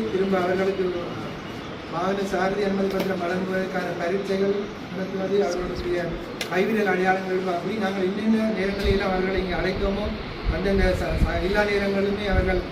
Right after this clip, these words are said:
எந்த ஒரு சிரமமும் வராது. சிரமம், சிரமப்பட்டு இந்த வாகனங்களில் வந்து, நம்மளுடைய அலுவலகங்களுக்கு வந்து, பலமுறை இங்கே வருகை தந்து, இந்த நம்முடைய நடைமுறைகளை பின்பற்றி, இந்த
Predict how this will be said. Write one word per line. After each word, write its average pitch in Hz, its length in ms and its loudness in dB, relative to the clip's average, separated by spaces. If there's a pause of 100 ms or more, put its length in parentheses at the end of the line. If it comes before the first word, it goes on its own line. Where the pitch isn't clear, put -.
(320)
எந்த 190 200 -2
ஒரு 202 180 6
சிரமமும் 196 440 2
வராது. 190 340 4 (260)
சிரமம், 185 380 -2 (100)
சிரமப்பட்டு 202 540 0
இந்த 196 200 2 (480)
வாகனங்களில் 185 600 2
வந்து, 196 240 0 (200)
நம்மளுடைய 175 420 -2
அலுவலகங்களுக்கு 185 600 0
வந்து, 185 260 0 (420)
பலமுறை 214 420 2
இங்கே 202 180 2
வருகை 180 280 0
தந்து, 190 300 -2
இந்த 185 200 -2 (140)
நம்முடைய 165 340 -4
நடைமுறைகளை 190 480 0
பின்பற்றி, - 500 8 (640)
இந்த 170 220 -4